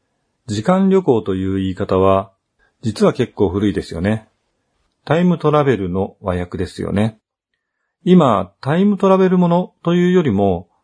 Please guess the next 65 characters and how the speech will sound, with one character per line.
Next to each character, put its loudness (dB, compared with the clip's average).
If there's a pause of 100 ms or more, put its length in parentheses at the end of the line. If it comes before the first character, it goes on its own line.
(280)
タ 2
イ 8
ム 8
リ 6
ー -6
プ 4
も 4
の 4
と 2
い -2
っ -20
た -8
方 -2
が 0
通 -4
じ -6
や -2
す -4
い -2
で -6
す -16
か -10
ね。 -4 (1040)
タ 2
イ 6
ム 8
リ 2
ー -20
プ -4
は 0
時 -10
間 2
跳 2
躍、 -6 (480)
時 -2
を 6
か -4
け -2
る -2
少 0
女 -6 (300)
で -2 (180)
使 -4
わ 0
れ -10
た -4
言 -8
葉 0
が 0
元 0
に 0
な -2
っ -18
て -6
い -4
る -6 (200)
和 -2
製 0
英 2
語 0
ら 0
し -6
い -8
で -10
す。 -20